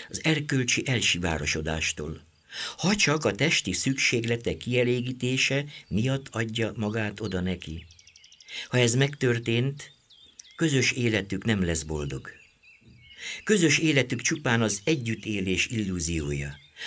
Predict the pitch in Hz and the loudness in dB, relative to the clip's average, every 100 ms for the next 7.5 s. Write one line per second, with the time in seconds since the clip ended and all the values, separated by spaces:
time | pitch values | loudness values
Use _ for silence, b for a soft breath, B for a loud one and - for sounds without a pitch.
0 | B 160 - 233 196 190 185 165 147 139 | B -4 2 4 6 4 4 4 4 2
1 | 139 135 135 113 101 175 139 131 - 107 | 2 2 2 0 2 -2 0 -2 -2 0
2 | 101 92 - 156 139 - - 90 85 80 | 0 0 0 -2 0 0 0 2 0 -4
3 | - B B B - 165 151 101 80 - | -8 B B B 0 2 4 4 2 0
4 | - - - - B B B - 175 180 | -2 -4 -14 -20 B B B 0 2 4
5 | 175 196 185 180 127 120 - 131 113 107 | 6 6 6 4 4 4 2 2 4 4
6 | 101 120 113 - 87 - 85 85 78 82 | 2 2 -2 0 -2 -2 -2 -2 0 0
7 | 85 85 87 95 - | 0 0 0 -4 -10